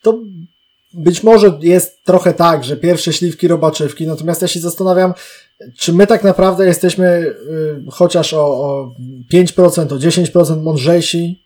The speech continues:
po tym meczu niż, niż po tej nominacji trenera Piotra Tworka, od której mija dopiero tydzień, bo przecież Śląsk w Warszawie grał, grał w poniedziałek, nazajutrz dowiedzieliśmy się o dymisji trenera Jacka Magiery i od razu też pojawiło się to nazwisko Piotra Tworka, towarzyszyła nam duża niepewność, towarzyszyły nam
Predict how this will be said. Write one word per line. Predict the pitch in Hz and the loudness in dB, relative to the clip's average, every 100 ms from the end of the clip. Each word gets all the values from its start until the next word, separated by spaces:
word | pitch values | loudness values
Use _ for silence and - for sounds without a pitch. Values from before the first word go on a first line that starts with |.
| _ | _
po | 185 185 | 0 4
tym | 196 180 | 4 4
meczu | 185 175 190 | 2 0 -4
niż, | 175 170 - - - | -4 -8 -8 -10 -12
niż | 160 165 156 | -12 -10 -8
po | - | -6
tej | 170 170 | -4 -2
nominacji | 170 180 208 190 143 | -2 2 2 2 -2
trenera | 123 143 143 139 | -6 -4 -4 -4
Piotra | 156 147 143 | -4 -4 -4
Tworka, | - 156 165 | -4 -2 -2
od | 143 | -4
której | - 151 151 | -6 -8 -4
mija | 160 147 | -4 -4
dopiero | 143 160 156 | -4 -2 -2
tydzień, | 156 160 131 139 | -2 -2 -2 -8
bo | 131 | -12
przecież | - - 127 | -14 -14 -14
Śląsk | - 147 127 | -12 -12 -12
w | 127 | -10
Warszawie | 131 151 139 | -8 -6 -6
grał, | 127 139 135 - - - - | -6 -8 -10 -18 -20 -16 -4
grał | 143 | -4
w | - | -4
poniedziałek, | 143 135 156 185 - | -8 -4 -2 -2 -2
nazajutrz | 139 143 143 123 | -6 -6 -6 -8
dowiedzieliśmy | 139 135 139 131 135 | -10 -10 -12 -12 -12
się | 143 | -12
o | 127 | -10
dymisji | 143 143 139 | -10 -12 -10
trenera | 147 151 147 143 - - - | -8 -6 -6 -6 -12 -20 -6
Jacka | 160 165 170 | -4 -2 -2
Magiery | 156 147 185 214 214 - _ _ | -2 2 4 4 2 -2 _ _
i | 180 180 | 2 4
od | |
razu | 208 202 | 6 4
też | 196 190 | 2 2
pojawiło | 202 180 185 | 2 4 2
się | 175 175 | 0 -2
to | |
nazwisko | 175 160 160 - | -4 -4 -4 -4
Piotra | 160 160 151 | -4 -2 -4
Tworka, | - 160 160 180 175 175 156 | -4 -6 -4 0 2 0 -2
towarzyszyła | 156 156 147 165 151 | -6 -6 -6 -6 -6
nam | 147 | -6
duża | 147 151 151 | -8 -6 -6
niepewność, | 143 160 156 160 - | -6 -4 -4 -4 -4
towarzyszyły | 147 143 143 165 156 | -6 -6 -6 -2 0
nam | 151 | -2